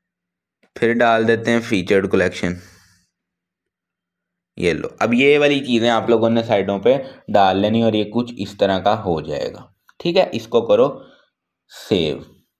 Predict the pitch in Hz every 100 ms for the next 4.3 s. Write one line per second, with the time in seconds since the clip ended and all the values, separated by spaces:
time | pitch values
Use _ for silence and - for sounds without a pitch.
0 | _ _ _ _ _ _ _ _ _ _
1 | _ _ _ _ _ _ - 120 - 160
2 | 156 127 120 139 156 - _ _ - 113
3 | 110 104 98 104 110 98 95 101 90 78
4 | 73 71